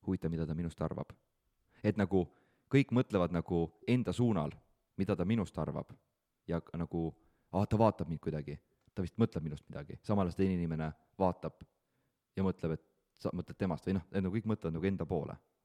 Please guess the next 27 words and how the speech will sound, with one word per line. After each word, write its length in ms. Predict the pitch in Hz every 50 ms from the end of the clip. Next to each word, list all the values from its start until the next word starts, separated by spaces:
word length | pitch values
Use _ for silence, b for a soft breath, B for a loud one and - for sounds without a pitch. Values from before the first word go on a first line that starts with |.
| _ -
On, 120 | 90 82
kuidas 240 | 80 95 90 82 -
minu 220 | 95 95 92 85 78
see 240 | - - 76 73 73 71 - _ _ _ _ _ _ _ _ _ _ _ _ _ _ _ _
arusaam 480 | - 90 87 82 76 - - 78 78 80
on 80 | 76 73
ja 80 | 76 87
kõik 160 | 98 - -
on 80 | 85
seetõttu 400 | - 92 85 - 82 - - 87
hästi 320 | 87 87 - - - 82 76 76 - _ b b b b b b b b b b b b b b b b b b b b b b b b _ _ _ _ _ _
mures, 460 | - 107 117 127 127 104 82 - - -
mis 160 | 82 90 -
mulje 300 | 98 107 117 113 98 90 85
nad 120 | 85 82
jätavad 520 | 101 104 - - 78 76 69 67 - - - _ _ _ _ _
ja 160 | 90 85 80 80 76 73 - - _ _ _ _ _
on 180 | 85 85 80 78 73
kuidagi 280 | - 82 85 82 82 -
kramplikud 600 | - 101 104 104 - - - - - - - - - _ _ _ _ _ -
sotsiaalsetes 640 | - 80 - - 90 78 78 - - - - - 90
olukordades. 640 | 78 78 - - - - - - - - - - _ _ _ _ -
Noh, 140 | - 85 - -
on 140 | - 104 107
minu 220 | 110 110 95 78
nagu 240 | 78 76 - 78 76 -
arusaam. 420 | - 85 80 73 - - - -